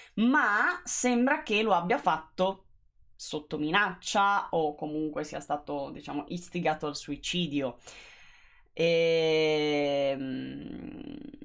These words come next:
difficile che lo abbiano ucciso,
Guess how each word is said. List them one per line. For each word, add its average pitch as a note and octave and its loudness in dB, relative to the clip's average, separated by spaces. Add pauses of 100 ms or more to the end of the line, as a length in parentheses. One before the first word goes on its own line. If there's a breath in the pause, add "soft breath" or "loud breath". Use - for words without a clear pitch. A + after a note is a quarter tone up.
(280)
difficile F#3 -2
che F3 -2
lo F#3 0
abbiano F#3 0
ucciso, G3 0